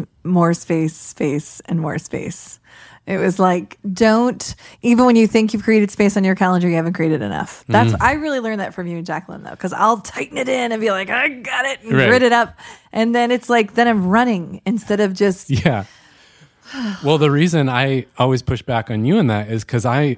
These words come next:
Speaker 2: am coming from the same boat. I always used to be like, "Oh, no, it's fine. Oh, no, I'll get, I'll
Speaker 1: Oh,
Speaker 2: cram
Speaker 1: fine.
Speaker 2: it in.
Speaker 1: Oh,
Speaker 2: I'll
Speaker 1: yeah,
Speaker 2: do it."
Speaker 1: yeah.
Speaker 2: I'll, and it's like, I actually could. That was the problem. I actually
Speaker 1: Mm-hmm.
Speaker 2: could pull it off.
Speaker 1: Mm-hmm.
Speaker 2: That's not helpful to my health or
Speaker 1: Right.
Speaker 2: anyone else.
Speaker 1: Then you kinda crash behind the hidden curtain.
Speaker 2: Totally.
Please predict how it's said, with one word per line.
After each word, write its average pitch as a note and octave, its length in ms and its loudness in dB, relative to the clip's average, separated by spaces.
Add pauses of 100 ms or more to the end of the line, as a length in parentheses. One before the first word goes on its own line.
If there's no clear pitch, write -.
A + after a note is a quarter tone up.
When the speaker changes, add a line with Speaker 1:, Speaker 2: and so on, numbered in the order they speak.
Speaker 2:
am A2 120 -2
coming B2+ 280 0
from A#2 140 0
the G2+ 60 0
same A#2+ 300 2
boat. A#2+ 240 2
I G2+ 140 -2
always B2 180 0
used B2 160 -2
to B2+ 60 -12
be A#2+ 80 0
like, A#2 140 -2
"Oh, C#4 100 2
no, B3+ 180 6
it's F#3 120 0
fine. G3+ 200 -2
Oh, G#3 160 2
no, F3+ 200 2
I'll D3+ 140 2
get, D#3 160 -4
I'll D#3+ 200 0
Speaker 1:
Oh, D4+ 40 -2
Speaker 2:
cram F3 200 4
Speaker 1:
fine. - 80 4
Speaker 2:
it - 120 4
in. B3+ 40 0
Speaker 1:
Oh, - 40 6
Speaker 2:
I'll - 40 4
Speaker 1:
yeah, - 80 2
Speaker 2:
do D#3+ 80 2
it." E3 120 -2
Speaker 1:
yeah. - 180 2 (100)
Speaker 2:
I'll, C#4+ 80 -2 (440)
and F#3+ 120 4
it's E3+ 120 0
like, F3+ 320 0
I C#3+ 140 0
actually E3+ 380 -2
could. E3 260 -2
That C3 120 2
was C3+ 140 0
the B2+ 80 -6
problem. B2+ 400 0
I A2 100 -2
actually F3+ 280 -4
Speaker 1:
Mm-hmm. F#3 80 -6
Speaker 2:
could F3+ 160 -2
pull G2+ 200 -6
it - 60 -8
off. D#3 160 -8
Speaker 1:
Mm-hmm. F3+ 220 -6 (180)
Speaker 2:
That's B2+ 400 -2
not B2+ 200 0
helpful A2 400 -6
to G2+ 300 -4
my G2+ 160 -4
health G#2 420 -2
or G#2+ 100 -4
Speaker 1:
Right. G#2 140 -2
Speaker 2:
anyone A#2+ 280 2
else. A2+ 260 -4
Speaker 1:
Then B3 120 0
you D4+ 80 -2
kinda C4+ 220 0
crash G#3+ 520 -2
behind F#3+ 360 -4
the F3 40 0
hidden F3 220 -2
curtain. E3+ 440 -6
Speaker 2:
Totally. A2 400 0